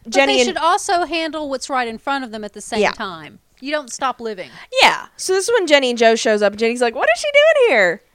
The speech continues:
Speaker 1: What the fuck?
Speaker 2: Yeah, she's got that weird
Speaker 1: Well,
Speaker 2: smile on her face.
Speaker 1: and
Speaker 2: Like,
Speaker 1: what,
Speaker 2: "What?"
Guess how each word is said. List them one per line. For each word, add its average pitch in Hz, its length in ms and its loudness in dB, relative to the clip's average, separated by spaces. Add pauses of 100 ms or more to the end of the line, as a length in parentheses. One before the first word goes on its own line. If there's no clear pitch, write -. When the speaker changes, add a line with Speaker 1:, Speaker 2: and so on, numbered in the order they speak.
Speaker 1:
What 466 160 -12
the - 60 -8
fuck? 311 420 -6 (120)
Speaker 2:
Yeah, 233 320 6
she's 339 240 -4
got 339 180 4
that 285 160 0
weird 269 240 0
Speaker 1:
Well, 427 80 -2
Speaker 2:
smile 254 280 2
on 285 100 0
her 349 120 -2
face. 359 260 -2
Speaker 1:
and 330 80 0
Speaker 2:
Like, - 120 -2
Speaker 1:
what, 349 200 2 (160)
Speaker 2:
"What?" - 120 -12